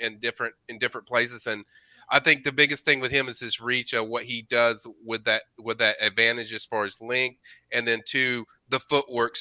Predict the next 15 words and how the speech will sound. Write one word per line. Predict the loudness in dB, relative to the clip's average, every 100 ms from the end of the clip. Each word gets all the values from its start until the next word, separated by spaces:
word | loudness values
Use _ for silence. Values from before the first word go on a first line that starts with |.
| -4
really | -4 -4
stands | 2 2 4
out | 0 0
to | -4
me | -4
when | -2 0
I |
watch | 0 2 0 0
him. | -4 -6 -8 -8
I | -8
think | -6 -6
he's | -6 -6
just, | -4 -4 -2
uh, | -4 -4
tremendous. | -6 -6 -8 -8 -14